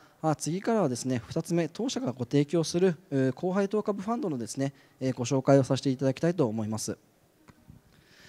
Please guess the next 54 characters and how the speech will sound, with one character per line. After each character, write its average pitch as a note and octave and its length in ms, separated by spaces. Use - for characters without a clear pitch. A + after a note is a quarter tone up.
で、 D#3+ 80
本 A#3 200
日 C4 140
は B2+ 80
二 - 220
つ G#3 140
ご G3 100
紹 F3+ 160
介 F3 160
さ E3 140
せ - 100
て F3 80
い D3 120
た D3+ 100
だ C#3+ 100
き C3+ 100
ま C#3 120
す。 - 180
え C#3+ 60
ー、 - 20
一 A3 180
つ C4 80
が C#3+ 140
日 C3 100
本 F#3+ 220
の G3 80
高 G#3 180
配 G3 160
当 G3+ 200
株 A2+ 360
の B2 80
フ A2+ 120
ァ B2 80
ン B2 40
ド A#2+ 120
で B2+ 100
あ A#2+ 100
る A2 320
日 A#2 220
経 F#3+ 180
平 G#3+ 140
均 A#2+ 200
高 E3+ 200
配 F3+ 200
当 F#3 160
利 E3+ 140
回 E3 140
り E3 80
株 D#3+ 240
フ D3 80
ァ F3+ 80
ン F3 60
ド C3+ 80
と G#2 180